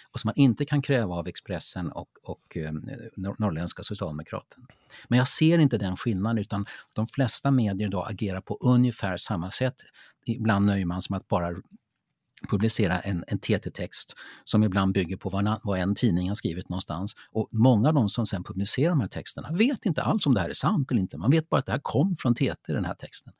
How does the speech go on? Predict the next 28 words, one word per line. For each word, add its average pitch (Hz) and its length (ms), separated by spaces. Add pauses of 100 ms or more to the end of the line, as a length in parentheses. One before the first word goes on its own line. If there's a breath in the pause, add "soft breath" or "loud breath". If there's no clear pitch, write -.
(640 loud breath)
Det, 139 160
jag 131 260
ska, - 380
har 127 140
ju, 127 440
jag 117 140
kom 123 180
en 127 140
bok 160 240
för 117 100
ett 107 100
år 92 120
sedan 92 200
tillsammans 90 460
med 90 180
Stig-Björn 95 400
Ljunggren 120 460
som 95 280
beskriver 127 760 (600)
hur 110 240
me-, 113 500
medielogiken 113 840
framförallt, 92 520
en 104 140
bok 101 140
som, 95 120
om 101 180
medielogik, 92 520